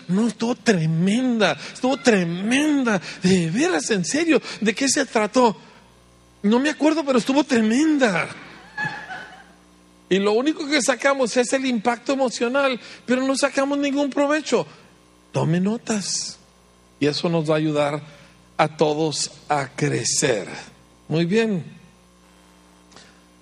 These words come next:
Evidencia número uno, Juan, capítulo ocho. Evangelio de Juan,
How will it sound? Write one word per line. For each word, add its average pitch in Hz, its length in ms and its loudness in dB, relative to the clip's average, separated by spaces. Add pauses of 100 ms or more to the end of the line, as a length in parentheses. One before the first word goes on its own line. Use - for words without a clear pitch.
(1120)
Evidencia 175 560 2
número 151 380 0
uno, 107 420 -2 (220)
Juan, 113 760 -2
capítulo 123 760 -2
ocho. 101 480 -2 (1400)
Evangelio 156 460 -2
de 143 120 -2
Juan, 143 500 -2